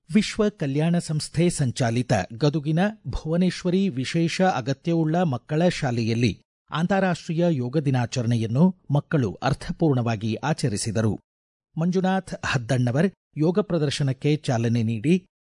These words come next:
ವಿಶೇಷ ಮಕ್ಕಳ ಶಾಲೆಯಲ್ಲಿ ನಿತ್ಯ ಯೋಗಾಭ್ಯಾಸ ಮಾಡುತ್ತಿರುವುದು ಅವರಲ್ಲಿ ಮಹತ್ವದ ಬದಲಾವಣೆ ಹಾಗೂ ಸುಧಾರಣೆಗಳು ಕಂಡುಬಂದಿವೆ ಎಂದರು. ವರಕವಿ ದ ರಾ ಬೇಂದ್ರೆಯವರ ಹತ್ತೊಂಬತ್ತು ನೂರ ಅರವತ್ನಾಲ್ಕರಲ್ಲಿ ರಚಿಸಿದ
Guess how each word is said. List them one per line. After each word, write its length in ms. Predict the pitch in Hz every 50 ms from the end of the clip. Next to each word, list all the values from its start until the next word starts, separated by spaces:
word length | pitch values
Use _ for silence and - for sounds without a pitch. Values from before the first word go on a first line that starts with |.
| _
ವಿಶೇಷ 460 | 135 156 175 - - 202 202 - - 220
ಮಕ್ಕಳ 400 | 196 185 - - 151 143 135 117
ಶಾಲೆಯಲ್ಲಿ 720 | - - 131 120 123 123 113 110 107 117 123 104 - - _ -
ನಿತ್ಯ 380 | 143 165 175 - _ 180 180 185
ಯೋಗಾಭ್ಯಾಸ 800 | 180 127 120 120 113 156 151 151 127 - - - 151 143 - 165
ಮಾಡುತ್ತಿರುವುದು 800 | 156 143 120 117 107 110 - - 123 107 101 110 104 90 151 190 196 - _ _ _ _ _ -
ಅವರಲ್ಲಿ 380 | 160 160 180 175 175 180 202
ಮಹತ್ವದ 540 | 190 156 123 107 151 143 - - 151 127 127
ಬದಲಾವಣೆ 600 | 104 101 120 107 127 131 127 107 117 113 120 160 190 - - _ _ -
ಹಾಗೂ 240 | - 143 127 135 139
ಸುಧಾರಣೆಗಳು 800 | - - - 135 - - 185 196 196 147 123 98 135 127 104 92 - _
ಕಂಡುಬಂದಿವೆ 640 | - 170 180 190 208 156 147 127 110 120 98 107 104 101 90 - - -
ಎಂದರು. 420 | 147 160 139 113 113 104 110 92 82 71 - - _ _ _ _ _ _ _ _ _ _ -
ವರಕವಿ 680 | 151 175 185 220 214 - - 139 113 110 87 - - _ _ - 123
ದ 20 | 151 170 185
ರಾ 160 | 190 190 196
ಬೇಂದ್ರೆಯವರ 640 | 185 135 143 131 143 139 147 143 139 127 123 131 165 196 196 - _ _ _ _ -
ಹತ್ತೊಂಬತ್ತು 520 | 160 156 - - 202 190 190 - - 180
ನೂರ 100 | 175 190 196 190
ಅರವತ್ನಾಲ್ಕರಲ್ಲಿ 880 | 160 135 131 127 - _ - 120 127 151 - - 180 175 170 165 160
ರಚಿಸಿದ 460 | 135 120 - - 117 101 - - 113